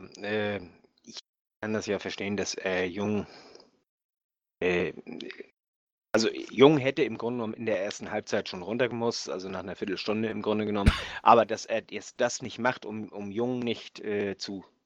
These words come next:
zerstören, in Anführungsstrichen, also das kann ich verstehen. Aber in der siebzigsten, fünfundsiebzigsten Minute kannst du Jung runternehmen und, äh, da den Janicic bringen.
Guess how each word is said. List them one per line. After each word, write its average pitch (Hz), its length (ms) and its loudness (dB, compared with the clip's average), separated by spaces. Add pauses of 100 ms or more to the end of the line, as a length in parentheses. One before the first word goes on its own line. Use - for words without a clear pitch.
(420)
zerstören, 107 480 2
in 110 120 -4
Anführungsstrichen, 104 800 -4 (400)
also 104 220 -2
das 104 180 2
kann 107 140 -2
ich 98 100 -2
verstehen. 90 440 -2 (340)
Aber 104 480 4
in 104 240 -6
der 98 180 0
siebzigsten, - 560 -4
fünfundsiebzigsten 123 720 -2
Minute 113 480 -2 (540)
kannst 107 340 0
du 117 60 -6
Jung 110 320 -4
runternehmen 117 640 0
und, 107 400 -6
äh, 101 300 0
da 101 500 2 (300)
den 104 320 -4
Janicic 92 540 -6
bringen. - 280 -14